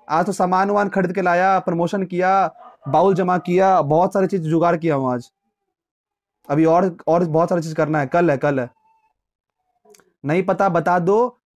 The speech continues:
आ, मैं दुनिया की खबर नहीं रखता, बताता हूँ, रुक जा। Just it, मैं बिहार आया, आया हुआ तो, अ, आया हुआ हूँ अभी। अभी कहाँ पे है तू? कौन सी जगह पे? बता, मैं आ जाता हूँ। स्कूटी उठाऊंगा, भग के आ जाऊंगा। पी वीडियो चल रही है। <laughs>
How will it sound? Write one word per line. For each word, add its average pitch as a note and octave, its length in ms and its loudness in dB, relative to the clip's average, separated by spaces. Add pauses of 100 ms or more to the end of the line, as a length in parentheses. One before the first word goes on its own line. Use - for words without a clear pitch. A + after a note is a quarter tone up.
(180)
आ, C3 500 -2
मैं D3+ 280 -4
दुनिया D#3 280 -2
की D#3+ 160 -10
खबर D3 260 -4
नहीं C#3+ 140 -4
रखता, C3 240 -8
बताता C3+ 320 -2
हूँ, B2 100 -2
रुक A#2+ 80 -10
जा। B2 120 -8 (440)
Just E3 240 -2
it, E3 60 0
मैं D#3+ 280 -2
बिहार F3 280 2
आया, F3+ 220 0 (440)
आया D#3 160 0
हुआ F3 260 0
तो, F3 180 -4
अ, - 260 -4 (180)
आया E3 200 0
हुआ F#3 260 0
हूँ F3+ 180 2
अभी। C#3+ 280 -2 (320)
अभी E3 160 0
कहाँ F#3+ 280 -2
पे D#3 80 0
है B2+ 60 -2
तू? B2+ 160 -8 (220)
कौन D#3+ 180 -2
सी E3+ 80 -6
जगह C#3+ 160 0
पे? B2 60 -4
बता, C3+ 200 -2
मैं D3 120 -4
आ B2+ 40 -2
जाता B2 240 -6
हूँ। B2+ 100 -12 (720)
स्कूटी D3 280 -6
उठाऊंगा, D#3+ 280 -2
भग C#3 180 -6
के D3 100 -10
आ C#3 60 -4
जाऊंगा। C3 260 -8 (800)
पी G3+ 120 0
वीडियो G3+ 200 2
चल G#3 200 0
रही F#3+ 140 0
है। D#3 200 -2 (400)
<laughs> D#3 600 -2